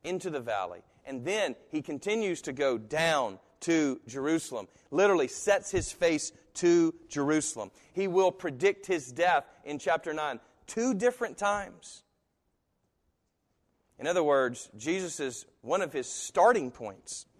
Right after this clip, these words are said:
is his final mission, which is to die for the sake of others.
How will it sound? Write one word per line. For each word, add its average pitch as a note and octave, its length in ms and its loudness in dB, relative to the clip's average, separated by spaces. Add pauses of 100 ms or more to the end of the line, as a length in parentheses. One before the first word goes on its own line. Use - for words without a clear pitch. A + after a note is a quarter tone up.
(540)
is B2+ 160 -4
his B2+ 180 2
final C3 680 -2 (400)
mission, D#3 380 -6 (520)
which C#3 220 -8
is C#3+ 440 -2 (280)
to B2+ 100 -10
die B2 500 -2 (460)
for C3+ 80 -12
the B2 100 -8
sake - 480 -4 (340)
of A#2+ 120 -8
others. C3 680 -2